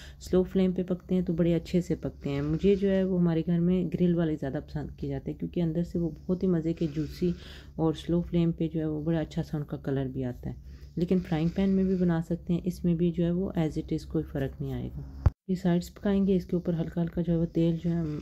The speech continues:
लगाते जाएंगे, grease करते जाएंगे इनको ऊपर से। इसी तरह हम अपने सारे कबाब जो हैं वो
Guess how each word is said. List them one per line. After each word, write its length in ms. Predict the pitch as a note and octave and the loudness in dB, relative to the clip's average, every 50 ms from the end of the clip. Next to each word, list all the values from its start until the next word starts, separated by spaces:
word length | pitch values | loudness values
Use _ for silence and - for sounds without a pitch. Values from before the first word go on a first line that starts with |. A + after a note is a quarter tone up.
| - - E3 | -6 -4 -2
लगाते 380 | D3+ D3+ D3 C#3+ C#3 - D3+ | 0 2 2 0 0 -2 -4
जाएंगे, 380 | C3+ C#3 C#3+ C#3 C3+ C3+ C#3 C#3 | -2 -2 -2 -2 -2 -2 -4 -4
grease 280 | B2+ C3 C#3+ C#3+ C3+ - | -4 -4 -6 -6 -6 -6
करते 300 | - D#3 C3+ - D3+ C3+ | -6 -6 -4 -4 -4 -4
जाएंगे 360 | C#3 C3+ C3 C3 C3 B2+ B2+ | -4 -4 -4 -4 -4 -4 -6
इनको 260 | B2+ B2+ - - C#3+ | -6 -8 -6 -4 -6
ऊपर 240 | C3+ B2+ - - C3+ | -6 -4 -4 -8 -8
से। 220 | - - - C3 - - - - - - - - - - - - - - | -8 -8 -12 -12 -12 -12 -20 -20 -20 -20 -20 -20 -10 0 0 0 2 2
इसी 200 | - - - G#3 | -4 2 2 2
तरह 180 | G3 F#3+ F3+ F3+ | 4 4 4 4
हम 200 | F3 F3 F3 E3+ | 4 4 4 4
अपने 220 | D#3+ E3 E3 E3+ | 2 2 0 0
सारे 260 | E3+ - D#3+ D3+ D#3+ E3 | 0 2 2 2 2 0
कबाब 360 | - D#3+ D3 D#3 C#3+ C#3+ - - | 0 -2 0 0 -2 -2 -4 -4
जो 100 | - D#3 | -4 -2
हैं 80 | D3+ | -2
वो 220 | D3+ D#3 F#3 A3+ | 0 0 -2 -2